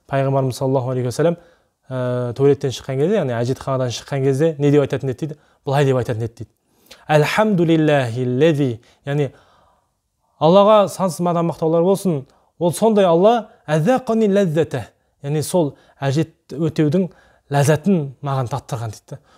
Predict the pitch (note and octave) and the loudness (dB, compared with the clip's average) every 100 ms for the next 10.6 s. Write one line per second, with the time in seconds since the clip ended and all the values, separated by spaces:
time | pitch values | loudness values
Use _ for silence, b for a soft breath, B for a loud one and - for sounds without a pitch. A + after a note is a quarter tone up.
0 | b D3+ C#3 D3 D#3+ D3+ D3+ D#3 D#3+ E3+ | b -2 2 4 4 0 -2 0 2 4
1 | - F3 F3 F#3 E3+ G#3+ - F#3+ E3+ E3+ | 4 4 4 4 4 4 4 2 2 0
2 | E3 G#3 G3+ - C#3 A2+ - - b b | 0 0 0 -2 -6 -6 -12 -20 b b
3 | b b b b D#3+ A3+ - b b b | b b b b 2 2 0 b b b
4 | F3+ D#3+ - _ _ _ G3+ D#3 E3+ - | -4 -4 -6 _ _ _ -12 -2 -2 4
5 | A#3 G#3+ E3+ - - G3 E3+ E3 D#3+ D#3 | 6 6 2 -2 -4 -2 -2 0 0 2
6 | F#3+ E3 D#3 D3+ D3+ D3 - - C3 D#3 | 0 0 0 0 -2 -4 -4 0 4 4
7 | A#3 A#3 C#3+ - _ _ - E3+ F3 F3 | 4 4 2 -6 _ _ -6 0 4 4
8 | D#3 D3 D3 C#3 A#2+ G#2+ b b b b | 4 0 0 -2 -6 -10 b b b b
9 | - D3+ D3 C3 b b b b b - | -6 -2 -2 -4 b b b b b -4
10 | C#3+ E3+ F3 G3+ F#3 F#3 | 2 2 4 4 4 0